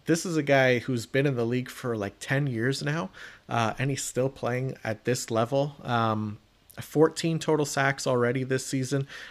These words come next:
I think he's had just two games without a sack, without at least a, like, a half sack. Um, so he's, he's produced every single game. That consistency is there with him. Um, I mean, I know a lot of leagues, uh, he might be designated as a, as a linebacker. So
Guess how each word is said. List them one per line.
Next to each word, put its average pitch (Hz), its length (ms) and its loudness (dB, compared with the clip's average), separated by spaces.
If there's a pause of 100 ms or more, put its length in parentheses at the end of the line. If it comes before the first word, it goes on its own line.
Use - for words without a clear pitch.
I 135 60 -4
think 139 120 2
he's 139 120 0
had 123 180 2
just - 300 -2
two 151 240 0
games 135 420 0
without 117 440 0
a 139 40 2
sack, 143 480 0
without 120 300 0
at 110 100 0
least 123 280 -4
a, 107 160 2
like, 107 160 -4
a 95 40 -4
half 117 280 -2
sack. 143 400 -4 (420)
Um, 110 500 0 (280)
so 127 180 -2
he's, 127 180 -2 (120)
he's 135 220 0
produced 143 640 0
every 123 340 0
single 117 360 -2
game. 107 260 -2
That 104 180 -2
consistency 117 800 -6
is 110 160 -6
there 110 220 2
with 110 180 -4
him. 110 260 -4 (380)
Um, 104 560 -4
I 120 120 -4
mean, 127 160 0
I 120 120 2
know 135 360 4 (480)
a 147 220 -8
lot 139 220 4
of 127 80 2
leagues, 135 420 0
uh, 120 140 2
he 127 180 -2
might 123 220 0
be 123 80 -6
designated 120 640 0
as 113 180 -2
a, 117 160 -2
as 113 160 -2
a 107 40 -4
linebacker. 120 800 -2
So 110 320 0